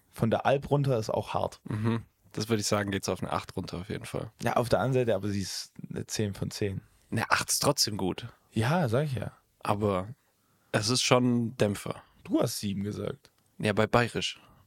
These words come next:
Speaker 1: Ach so, bei Schwäbisch ist eine Acht.
Speaker 2: Ja.
Speaker 1: Okay, fair. Ja, gu-, okay. Nächste Frage, bitte.
Speaker 2: Sie ist eine Zehn, aber sie hat einen Scheißhumor.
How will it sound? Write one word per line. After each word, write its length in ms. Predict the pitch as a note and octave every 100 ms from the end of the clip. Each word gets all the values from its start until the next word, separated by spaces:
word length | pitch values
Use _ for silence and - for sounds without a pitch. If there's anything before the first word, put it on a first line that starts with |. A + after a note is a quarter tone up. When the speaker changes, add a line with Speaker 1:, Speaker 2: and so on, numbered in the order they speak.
| -
Speaker 1:
Ach 100 | A2
so, 280 | A2+ F#2+ -
bei 140 | - G#2
Schwäbisch 300 | A2 C3+ B2+
ist 140 | A2
eine 120 | A2
Acht. 160 | - -
Speaker 2:
Ja. 140 | - - _ -
Speaker 1:
Okay, 160 | - -
fair. 160 | - - - _ _ _ _ - - - _ _ _
Ja, 180 | D3 G3 F3+
gu-, 100 | - - _
okay. 200 | D3 D#3+ - - - -
Nächste 240 | B2 -
Frage, 300 | A#2+ A2+ A2+
bitte. 300 | G#2 - - - _
Speaker 2:
Sie 140 | -
ist 120 | A2+ -
eine 100 | A2+
Zehn, 420 | - B2 C#3+ - - _
aber 560 | - A2 A#2 C3+ D3 - _ _ - - - _ _ _ _
sie 100 | -
hat 40 | B2
einen 60 |
Scheißhumor. 720 | - - G2 - F2+ F#2 G#2+